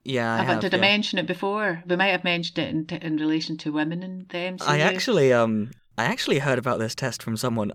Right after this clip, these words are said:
Speaker 1: other than you, Mum. <laughs>
Speaker 2: Did you?
Speaker 1: I
Speaker 2: Who
Speaker 1: know,
Speaker 2: did you,
Speaker 1: yeah.
Speaker 2: who
Speaker 1: It's
Speaker 2: did
Speaker 1: almost
Speaker 2: you
Speaker 1: like
Speaker 2: hear
Speaker 1: I
Speaker 2: that
Speaker 1: have a
Speaker 2: from?
Speaker 1: full life. It's just quite a well-known test, I think,
Speaker 2: <laughs>
Speaker 1: Mum. The Bechdel test, yeah.
Speaker 2: Yeah, well, it's like where two, if you've got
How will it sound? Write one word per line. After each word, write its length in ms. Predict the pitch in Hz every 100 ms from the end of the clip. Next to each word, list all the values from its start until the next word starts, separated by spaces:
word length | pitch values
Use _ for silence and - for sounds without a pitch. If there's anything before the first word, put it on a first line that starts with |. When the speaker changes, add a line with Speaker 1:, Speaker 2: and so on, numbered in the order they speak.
| -
Speaker 1:
other 220 | 143 277
than 260 | - 104 104
you, 180 | 107
Mum. 260 | 104 101 135 -
<laughs> 60 |
Speaker 2:
Did 420 | - 202 247 - 359
you? 560 | 440 - 196 160 151 -
Speaker 1:
I 140 | 127
Speaker 2:
Who 100 | 127
Speaker 1:
know, 220 | 135 214
Speaker 2:
did 100 | 143
you, 60 | 127
Speaker 1:
yeah. 320 | 175 175 131
Speaker 2:
who 100 | 240
Speaker 1:
It's 120 | 302 349
Speaker 2:
did 20 |
Speaker 1:
almost 220 | 370 214
Speaker 2:
you 120 | 247
Speaker 1:
like 160 | 233 220
Speaker 2:
hear 80 | 175
Speaker 1:
I 20 |
Speaker 2:
that 60 | 151
Speaker 1:
have 140 | 175
a 40 | 151
Speaker 2:
from? 120 | 294
Speaker 1:
full 140 | 330 160
life. 580 | 196 131 - - - -
It's 140 | 226
just 200 | 254 277
quite 240 | - 196 185
a 60 |
well-known 520 | 165 175 175 165 139 139
test, 420 | 202 226 - 294
I 80 | -
think, 440 | 262 202 196 -
Speaker 2:
<laughs> 60 | 262
Speaker 1:
Mum. 100 | 170
The 1120 | 196 - - - 226 - 220 - 247 - -
Bechdel 480 | 156 170 - 131 107
test, 320 | 120 104 -
yeah. 200 | 147 110 104
Speaker 2:
Yeah, 200 | 269 196
well, 100 | 202
it's 120 | 202
like 200 | 226 185
where 160 | 214 208
two, 340 | - 233 202 - - -
if 340 | - 214 -
you've 160 | 220 208
got 360 | 254 240 -